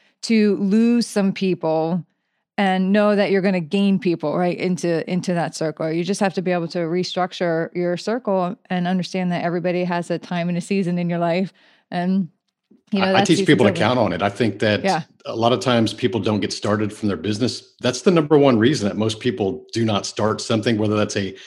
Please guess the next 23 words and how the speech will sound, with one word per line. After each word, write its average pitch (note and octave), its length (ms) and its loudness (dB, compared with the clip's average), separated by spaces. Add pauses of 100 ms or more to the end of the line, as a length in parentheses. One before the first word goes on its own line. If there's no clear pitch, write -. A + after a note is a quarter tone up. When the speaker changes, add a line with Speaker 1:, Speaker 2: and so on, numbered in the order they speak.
(260)
Speaker 2:
fitness - 420 4
plan A2 560 2
or G2 140 2
health C#3 360 2
or, G2+ 240 2
or G2 180 0
starting B2 300 2
a G#2 60 0
business A2+ 340 4
or A#2+ 60 0
anything B2 300 4
like F2+ 180 -2
this, G2 200 -4
or G#2 100 -2
even C3+ 320 2
getting C3 200 4
more A2 200 2
education A#2+ 560 -2
to F#2 40 -2
get F#2 120 -4
a - 20 -6
better F2 240 -4
job. A#2 380 0